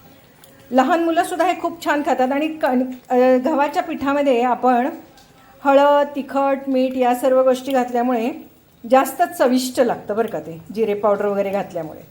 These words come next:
नाहीतर काही वेळेला लहान मुलांना ते कणिक कणिक, पीठ पीठ असं लागतं.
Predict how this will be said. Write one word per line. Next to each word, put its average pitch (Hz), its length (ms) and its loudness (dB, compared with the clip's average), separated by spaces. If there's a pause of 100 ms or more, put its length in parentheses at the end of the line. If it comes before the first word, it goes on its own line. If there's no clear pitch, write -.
(1200)
नाहीतर 254 300 2
काही 277 240 0
वेळेला 294 260 2
लहान 294 340 0
मुलांना 294 380 -2
ते 294 100 -2
कणिक 285 400 -2
कणिक, 269 340 0
पीठ 285 340 -4
पीठ 262 160 -2
असं 247 220 2
लागतं. 180 360 -4